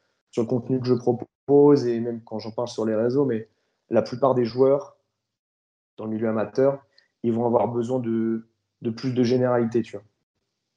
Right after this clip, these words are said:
En fait, passer, euh, passer un mec qui fait cent kilos au squat, le faire passer à, à cent soixante, cent soixante-dix au squat,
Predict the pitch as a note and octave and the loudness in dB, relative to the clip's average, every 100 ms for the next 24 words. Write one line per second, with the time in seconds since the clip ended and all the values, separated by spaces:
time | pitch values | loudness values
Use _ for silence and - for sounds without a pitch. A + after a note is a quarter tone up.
0 | _ _ _ _ _ _ - B2+ C3 B2+ | _ _ _ _ _ _ -2 0 2 2
1 | C3+ C3 - C#3+ C#3 A#2+ A2+ A#2 _ _ | 2 0 2 6 6 4 -4 -10 _ _
2 | _ _ _ _ - B2 A#2+ C#3+ C3+ C#3+ | _ _ _ _ -6 -6 -4 -2 2 0
3 | C#3+ B2+ - C3 C3 C3+ C3+ C3 C3+ C3 | 0 -8 2 2 2 -2 -4 -2 -2 0
4 | C#3+ C#3 C#3 - _ _ _ _ - A2+ | 0 0 0 -12 _ _ _ _ -10 -4
5 | C3 A2 B2 B2 C3+ C3 A#2 A#2 A#2 A#2 | -4 -2 -4 2 6 6 4 0 -2 -4
6 | A2+ _ _ _ _ _ _ _ _ G#2 | -6 _ _ _ _ _ _ _ _ -8
7 | G#2+ - B2 - C3 A#2+ C3 B2 A#2+ A2+ | -8 -6 -8 -6 -4 -2 -2 -4 -6 -8
8 | A#2+ A#2+ A#2+ B2 - - A#2 - C#3+ | -6 -6 -6 -10 -12 -8 -4 4 4